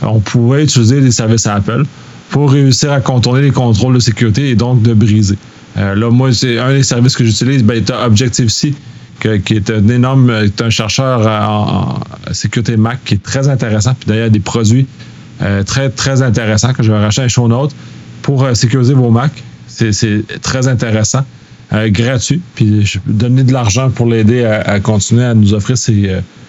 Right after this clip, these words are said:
ces services-là pour ceux qui ont moins de moyens. Euh, puis t'as,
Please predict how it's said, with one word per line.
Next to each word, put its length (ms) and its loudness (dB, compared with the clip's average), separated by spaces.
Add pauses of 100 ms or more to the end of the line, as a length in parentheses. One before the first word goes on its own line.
(280)
ces 200 -6
services-là 520 -4
pour 180 -2
ceux 100 -2
qui 80 0
ont 80 0
moins 140 2
de 60 4
moyens. 400 2 (560)
Euh, 840 2 (120)
puis 280 2
t'as, 200 -2